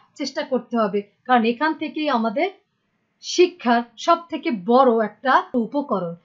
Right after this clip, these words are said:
যেখান থেকে আমরা বিভিন্ন ধরনের তথ্য নিয়ে থাকি। এটা ছাড়া আমরা চলতে পারি না। তাই আমাদের নিজেদের জীবনে যেমন সুরক্ষার প্রয়োজন, তেমনি এই ইন্টারনেট ব্যবহারের ক্ষেত্রেও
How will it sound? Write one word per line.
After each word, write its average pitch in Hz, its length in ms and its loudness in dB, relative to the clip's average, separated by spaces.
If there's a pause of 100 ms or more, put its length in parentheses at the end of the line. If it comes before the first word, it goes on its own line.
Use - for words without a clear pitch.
(160)
যেখান 254 280 -2
থেকে 254 220 -4
আমরা 233 160 0
বিভিন্ন 294 440 -2
ধরনের 240 440 2 (280)
তথ্য 233 520 -2 (220)
নিয়ে 214 260 -2
থাকি। 185 360 -12 (220)
এটা 220 220 -4
ছাড়া 220 300 -2
আমরা 196 220 -2
চলতে 240 340 -2
পারি 285 300 -2
না। 277 160 -4 (220)
তাই 220 160 -2
আমাদের 208 360 -2
নিজেদের 214 480 0
জীবনে 240 400 -2
যেমন 339 240 0
সুরক্ষার 330 460 -2
প্রয়োজন, 339 440 -4 (280)
তেমনি 240 400 2 (200)
এই 214 260 0 (400)
ইন্টারনেট 285 680 2
ব্যবহারের 226 540 2
ক্ষেত্রেও 233 440 -4